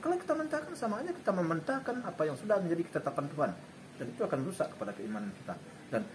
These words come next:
kecemburuan dan keirian dan kedengkian itu bagaikan api dalam sekam, dan itu akan rusak diri dan pribadinya. Jadi saya berharap semuanya itu, mari sama-sama kita,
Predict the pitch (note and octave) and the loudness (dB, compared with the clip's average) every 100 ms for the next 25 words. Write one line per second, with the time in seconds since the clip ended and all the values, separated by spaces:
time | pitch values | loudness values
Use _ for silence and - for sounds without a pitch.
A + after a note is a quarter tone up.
0 | - - - - A#2+ A2+ C#3+ B3+ B3 G3 | -12 -16 -12 -8 -2 4 6 6 6 6
1 | E3+ D#3 D3 E3 D#3 D3 - C3+ A2+ A2 | 4 4 6 8 6 4 -4 -6 -4 -2
2 | A2+ G#2+ E3+ D#3+ - - - C3+ C3+ A#2+ | -2 0 2 2 -2 -12 -10 -6 2 4
3 | A2+ A#2 - - A2 G2+ F2+ - A2 E2 | 4 0 -4 -4 -4 -4 -4 -6 -8 -8
4 | D2+ F#2 - E3 C3+ A2+ C3+ - - A2 | -8 -10 -6 -4 0 -2 -2 -4 -4 -4
5 | A#2+ F#2 F2 E2+ - F#3 - - - - | -2 -4 -6 -8 -10 -8 -10 -12 -16 -14
6 | - F3 - C#3+ C#3+ C3 B2+ B2 B2 - | -12 -6 0 2 2 2 4 6 4 -2
7 | - - - - - - G#2 G2+ G2+ F2+ | -14 -14 -16 -16 -12 -6 -2 -2 -2 -6
8 | - F#2+ F#2+ G#2+ E3+ - F#2+ - E2 E2 | -8 -8 -2 2 2 2 -4 -6 -8 -10
9 | - - - | -12 -14 -12